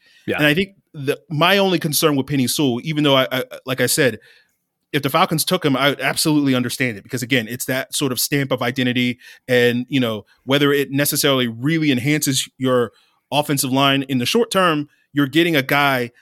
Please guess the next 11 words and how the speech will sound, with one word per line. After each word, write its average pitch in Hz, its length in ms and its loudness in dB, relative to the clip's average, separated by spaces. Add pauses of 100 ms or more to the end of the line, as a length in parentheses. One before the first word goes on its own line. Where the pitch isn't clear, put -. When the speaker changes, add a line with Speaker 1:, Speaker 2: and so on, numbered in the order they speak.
(320)
Speaker 2:
you 143 180 -4
know, 123 100 2
that 127 180 -2
long 151 220 2
term 139 240 -2
can 131 160 -4
be 131 160 0
that 127 240 2
sort 131 160 -2
of 113 140 -6 (100)
elite, 127 460 -2